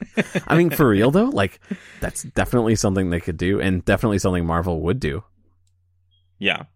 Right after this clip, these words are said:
Speaker 2: I mean, there is some interesting things that can come out of this as well, though. It's not necessarily just, like, confusing questions. Like, uh, the next Black Panther will probably be since for five years and what the society looks
Speaker 1: Yeah.
Speaker 2: like with him being gone.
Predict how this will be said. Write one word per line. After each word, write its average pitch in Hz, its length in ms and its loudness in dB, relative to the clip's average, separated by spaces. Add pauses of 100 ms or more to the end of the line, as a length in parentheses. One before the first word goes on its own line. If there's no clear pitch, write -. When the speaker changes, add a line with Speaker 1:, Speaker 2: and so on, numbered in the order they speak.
(380)
Speaker 2:
I 180 80 2
mean, 196 120 6
there 190 100 4
is 240 180 2
some - 180 0
interesting 185 440 0
things 92 260 -4
that 92 140 -2
can 92 140 -6
come 90 180 -6
out 87 120 -2
of 85 100 -8
this 87 200 -8
as 82 120 -12
well, 123 300 4
though. 92 180 0
It's 95 120 -6
not 165 100 -4
necessarily 117 380 -2
just, 101 240 -8
like, 87 120 -4
confusing 90 420 -12
questions. 104 500 -4
Like, 95 360 -2
uh, 90 340 0
the 104 100 -6
next 107 220 0
Black 107 280 -2
Panther 110 600 -4
will 101 120 -12
probably 98 280 -2
be 95 140 -6
since 107 240 -10
for 113 120 -10
five 110 280 0
years 120 320 -4
and 90 220 -8
what 87 200 -6
the 87 220 -8
society 87 480 -6
looks 85 220 -6
Speaker 1:
Yeah. 90 160 4
Speaker 2:
like 95 140 -6
with 92 100 -14
him 87 180 -8
being 87 180 -6
gone. 85 440 -10